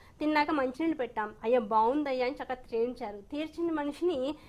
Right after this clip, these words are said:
మళ్ళీ తీసుకువెళ్ళి కూర్చోబెట్టి ఒక కుర్చీలో కూర్చోబెట్టి చక్కగా ఫ్యాన్ వేసి చక్కగా విస్-, వింజా-, వింజామరం వేసే బదులు చక్కగా ఫ్యాన్ వేసి కూర్చోబెట్టాం.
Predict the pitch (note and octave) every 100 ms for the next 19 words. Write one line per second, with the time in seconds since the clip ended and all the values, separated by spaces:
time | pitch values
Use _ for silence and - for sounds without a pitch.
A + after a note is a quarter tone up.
0 | - C4 D#4 F4+ D#4+ D#4 E4 D#4 D4+ C#4+
1 | B3+ D#4 D#4 C#4+ B3+ - D4+ D4+ C#4 C#4
2 | C#4 C4+ B3+ - A3+ C4 D#4 C#4 - -
3 | C4 C4 A#3 C4+ B3 A#3+ B3 C4+ A3 A3+
4 | B3 C#4+ D4 C#4+ C4 - B3+ B3+ D#4+ D4+
5 | C4+ B3+ A#3 A#3+ D4+ C#4+ E4+ C#4+ A#3+ C4
6 | B3 A3 F#3